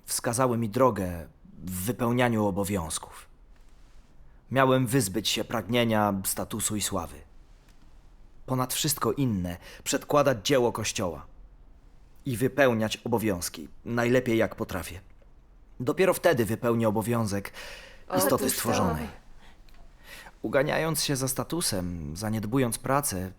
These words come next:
Speaker 1: nie wypełniałbym obowiązku. Sprzeciwiłbym się Bogu i czynił zło. Później na jednym z zebrań otworzyłem się przed braćmi i siostrami i wyjawiłem swoje zepsucie.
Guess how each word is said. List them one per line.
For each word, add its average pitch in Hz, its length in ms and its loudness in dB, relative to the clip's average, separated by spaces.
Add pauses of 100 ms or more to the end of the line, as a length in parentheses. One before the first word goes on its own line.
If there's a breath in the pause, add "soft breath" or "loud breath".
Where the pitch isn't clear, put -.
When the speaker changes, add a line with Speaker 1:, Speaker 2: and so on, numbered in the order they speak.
(140)
Speaker 1:
nie 95 420 0
wypełniałbym 143 760 2
obowiązku. 110 680 -2 (380 loud breath)
Sprzeciwiłbym 120 840 2
się 98 140 -2
Bogu 82 440 -2 (160)
i 78 160 -8
czynił 147 340 0
zło. 139 380 -2 (2500 loud breath)
Później 110 640 -4
na 110 200 -2
jednym 113 340 0
z 101 40 -2
zebrań 95 720 -2
otworzyłem 127 600 2
się 110 120 0
przed 92 240 -4
braćmi 113 560 -2
i 104 60 -6
siostrami 120 640 -2 (300 loud breath)
i 131 80 2
wyjawiłem 110 960 0
swoje 101 380 0
zepsucie. - 460 -4